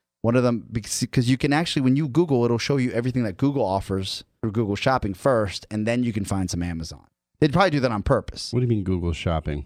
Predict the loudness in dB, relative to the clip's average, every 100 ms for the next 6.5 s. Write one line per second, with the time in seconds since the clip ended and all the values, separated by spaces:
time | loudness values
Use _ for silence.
0 | -6 2 4 6 2 4 0 2 2 2
1 | 2 2 4 2 2 2 2 2 2 2
2 | 2 0 0 2 2 2 0 -4 _ _
3 | _ 0 4 6 6 6 4 4 0 0
4 | -8 -8 -12 _ 2 4 2 0 0 4
5 | 2 2 0 2 4 4 4 4 4 2
6 | 4 4 4 2 0